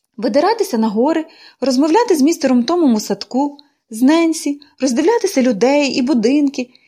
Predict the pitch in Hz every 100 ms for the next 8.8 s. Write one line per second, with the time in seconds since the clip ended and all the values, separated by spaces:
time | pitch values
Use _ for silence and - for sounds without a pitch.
0 | _ 240 - 311 - 392 480 440 339 -
1 | - - 370 339 285 254 254 277 320 269
2 | 262 226 240 339 392 262 254 285 - 240
3 | 240 339 403 359 - 247 262 208 185 180
4 | 180 _ _ _ _ 226 254 233 233 240
5 | 254 269 233 214 180 190 - 180 175 -
6 | _ _ _ _ _ _ _ 381 370 -
7 | - 214 208 208 226 294 294 285 240 190
8 | 180 226 202 202 196 196 175 170